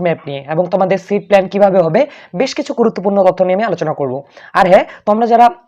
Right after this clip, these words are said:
এরকম গুরুত্বপূর্ণ পড়াশোনা বিষয়ক টিপস এবং বিভিন্ন সাজেশন, বিভিন্ন বিষয়ের সাজেশন পেতে চাও,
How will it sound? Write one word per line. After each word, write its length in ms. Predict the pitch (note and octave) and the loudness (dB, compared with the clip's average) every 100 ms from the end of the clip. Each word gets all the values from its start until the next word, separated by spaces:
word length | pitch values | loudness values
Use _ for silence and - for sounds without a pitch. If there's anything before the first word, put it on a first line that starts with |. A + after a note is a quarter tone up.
| _ - | _ 0
এরকম 260 | A3 A#3+ B3+ D#4+ _ F#3+ | 0 2 -2 -4 _ -4
গুরুত্বপূর্ণ 400 | A3+ B3+ A#3+ A#3+ | -4 -4 -4 -4
পড়াশোনা 300 | A3+ G3+ G3 G3+ | 0 0 0 -6
বিষয়ক 200 | G#3 G3+ - | -6 -6 0
টিপস 240 | F3+ F3+ - - - F3 | 0 0 -12 -20 -8 0
এবং 120 | F#3 F#3 | 2 2
বিভিন্ন 220 | F#3 G#3 G#3 | -4 -4 -4
সাজেশন, 360 | E3+ G3+ A3 A3 G3+ | -2 0 -2 -4 -4
বিভিন্ন 220 | F3 G3 G3 | -4 -4 -4
বিষয়ের 220 | G3 F#3 | -6 -6
সাজেশন 300 | F3+ F3+ G3 G#3+ - _ | -4 -4 -6 -10 -12 _
পেতে 200 | A#3+ A#3+ | 0 0
চাও, 120 | E3 | 2